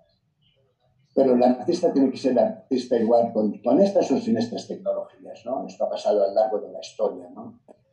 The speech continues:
Eh, y yo pienso que hay que aprovechar siempre las nuevas tecnologías. Al menos hay que conocerlas. Porque entonces tendrás recursos,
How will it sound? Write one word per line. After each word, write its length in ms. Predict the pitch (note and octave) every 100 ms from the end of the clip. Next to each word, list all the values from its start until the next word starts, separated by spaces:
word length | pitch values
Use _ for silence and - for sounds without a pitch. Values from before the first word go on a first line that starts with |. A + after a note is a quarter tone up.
| _
Eh, 220 | G#2+ G#2+ -
y 80 | C3+
yo 160 | D#3+
pienso 300 | E3+ F3+ F3
que 80 | E3
hay 80 | D#3
que 80 | D3+
aprovechar 540 | C#3 C3+ B2 - B2
siempre 540 | - - D#3+ E3+ E3 D#3+
las 200 | A#2+ A#2
nuevas 340 | A2+ G#2 -
tecnologías. 840 | - F#2 F#2 F#2 _ _ - - _ _ _ _ _ _ -
Al 180 | A#2+ A#2
menos 260 | C#3+ C#3
hay 120 | B2+
que 120 | B2 G#2
conocerlas. 800 | G#2+ G#2 - F#3+ - - - - _ - _ _ _ _ _
Porque 280 | B2 A#2+ B2
entonces 440 | B2+ - - F3+
tendrás 400 | - C3+ D3 D3
recursos, 840 | C3+ C3 - D3+ A#2+ G2 F#2+ - -